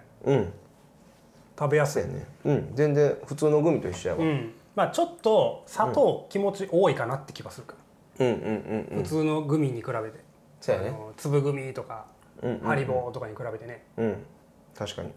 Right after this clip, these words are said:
Speaker 1: この、ほんで食べてから、これどれぐらいで、こう、効果があって、どれぐらいで効果が、まあ、終わるっちゅうか。
Speaker 2: うん、なんか、多分、
Speaker 1: うん。
Speaker 2: 早かったら、結構食べて数分ぐらいで、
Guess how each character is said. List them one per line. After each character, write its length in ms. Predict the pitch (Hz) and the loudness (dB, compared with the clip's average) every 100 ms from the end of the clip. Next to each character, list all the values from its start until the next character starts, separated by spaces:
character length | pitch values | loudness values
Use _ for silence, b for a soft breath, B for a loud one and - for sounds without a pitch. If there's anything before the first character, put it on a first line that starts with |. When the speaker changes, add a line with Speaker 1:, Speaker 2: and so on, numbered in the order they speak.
| - | -4
Speaker 1:
こ 120 | 165 | 2
の、 320 | 175 170 170 B B B B B B - | 6 4 2 B B B B B B -6
ほ 100 | 202 | 0
ん 40 | |
で 100 | 208 | 0
食 140 | 160 156 | 2 0
べ 100 | 170 | 0
て 140 | 185 | 0
か 100 | 185 | 0
ら、 160 | 196 - - - - | 0 -2 -12 -20 -8
こ 100 | 131 | -6
れ 80 | 127 | -2
ど 160 | 117 | 2
れ 140 | 139 147 | 4 6
ぐ 80 | |
ら 120 | 160 165 | 4 4
い 60 | |
で、 300 | 165 175 - - - | 2 0 -2 -12 -14
こ 180 | - 104 | -6 -4
う、 60 | |
効 140 | - 117 | 0 0
果 140 | 104 | 2
が 260 | 95 95 - B B B | 0 -2 -4 B B B
あ 80 | 98 | -6
っ 100 | 95 | -6
て、 400 | - 104 98 - 107 | -6 -4 -4 -6 -6
ど 120 | 110 | -2
れ 100 | 120 | 0
ぐ 80 | 131 | 2
ら 100 | 131 | 2
い 60 | |
で 100 | 131 | 2
効 220 | 135 160 | 0 -2
果 100 | - | -2
が、 300 | 104 87 76 - - - | -6 -4 -4 -6 -16 -10
ま 140 | 90 | -6
あ、 20 | 80 | -4
終 80 | - | 2
わ 160 | 110 117 | 4 4
る 100 | 113 | 0
っ 60 | |
ち 120 | - - | -6 -12
ゅ 20 | |
う 80 | - | -8
か。 240 | - - - 156 | -8 -10 -10 -4
Speaker 2:
う 40 | |
ん、 480 | 165 165 160 160 156 | 0 0 0 -4 0
な 140 | 190 | 2
ん 80 | 220 | 2
か、 380 | 170 170 127 113 - - - | 4 6 6 0 -8 -20 -2
多 140 | 226 | 0
分、 540 | 208 208 214 196 117 - - | 2 2 4 4 2 -4 -6
Speaker 1:
う 60 | 131 | -4
ん。 200 | 113 - - - - - - - | -4 -8 -16 -20 -20 -20 -20 -18
Speaker 2:
早 360 | - 226 262 | -4 -2 0
か 120 | 277 240 | 2 0
っ 160 | - | 2
た 100 | 196 | 2
ら、 380 | 185 175 110 - - - - | 6 4 2 -4 -20 -20 -6
結 60 | |
構 120 | 165 | -4
食 140 | 139 147 | 2 4
べ 100 | 175 | 4
て 340 | 170 127 117 - | 2 -2 -2 -8
数 160 | - 160 156 | -2 0 2
分 200 | 165 156 | 2 2
ぐ 80 | |
ら 120 | 143 117 | 2 0
い 60 | |
で、 260 | 117 117 | -4 -6